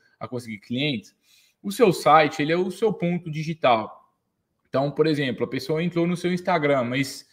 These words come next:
se você não tiver um site ali por trás, dependendo do tipo de cliente, talvez a pessoa fique um pouco desconfiada.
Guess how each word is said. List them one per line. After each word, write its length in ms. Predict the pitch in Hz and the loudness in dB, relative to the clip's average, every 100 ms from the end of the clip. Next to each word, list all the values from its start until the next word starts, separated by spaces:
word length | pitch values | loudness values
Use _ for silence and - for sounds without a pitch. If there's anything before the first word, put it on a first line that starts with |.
| _ _ | _ _
se 160 | - 160 | -10 -4
você 280 | 165 160 180 | -2 0 -2
não 100 | 180 | -2
tiver 340 | 185 170 160 | -2 0 0
um 120 | 160 | 0
site 460 | 156 165 156 160 165 | -2 2 2 2 -2
ali 100 | 147 | -6
por 180 | - 117 | -8 -4
trás, 500 | 151 165 131 - - _ _ | 0 2 2 -2 -14 _ _
dependendo 720 | 156 190 180 156 151 208 180 | -2 -2 -2 -2 -2 -2 -4
do 120 | 160 | -4
tipo 360 | 156 - 175 - | -6 -8 -10 -8
de 120 | 147 | -10
cliente, 580 | 147 131 131 143 160 - | -6 -4 -4 -4 -6 -8
talvez 240 | 311 254 | -8 -6
a 40 | 240 | -6
pessoa 220 | 233 220 | -6 -8
fique 220 | 220 202 | -10 -10
um 20 | |
pouco 220 | 202 196 175 | -10 -10 -10
desconfiada. 800 | - 202 - 214 151 147 113 | -10 -12 -8 0 2 2 -2